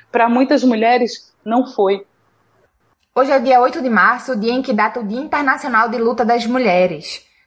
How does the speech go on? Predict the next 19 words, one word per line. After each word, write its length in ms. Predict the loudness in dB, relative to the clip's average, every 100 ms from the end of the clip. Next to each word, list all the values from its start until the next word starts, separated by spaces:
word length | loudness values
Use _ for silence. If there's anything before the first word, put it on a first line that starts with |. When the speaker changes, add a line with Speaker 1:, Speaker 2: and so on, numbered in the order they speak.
| -4
Speaker 2:
Quais 220 | -2 -2
os 120 | -4
desafios 680 | -4 -2 -4 -4 -4 -4 -4
que 120 | -6
estão 280 | -2 -2 0
postos 460 | 0 0 0 -12 -6
para 200 | -2 0
nós 280 | 0 0
mulheres? 640 | 0 0 0 -2 -6 -12 -16 _ _ _ _ -20 -14 -8
E 60 | 0
pessoalmente, 760 | 0 2 2 2 2 0 0
para 220 | -2 -2
Dani 300 | 0 0 -2
Portela, 640 | -2 -4 -6 -2 0 2
mãe, 440 | 0 0 2 2 2
mulher 480 | 2 4 2 2 2
negra 420 | 4 4 4 2
e 80 | 0
feminista, 720 | 0 2 0 -2 -6 -8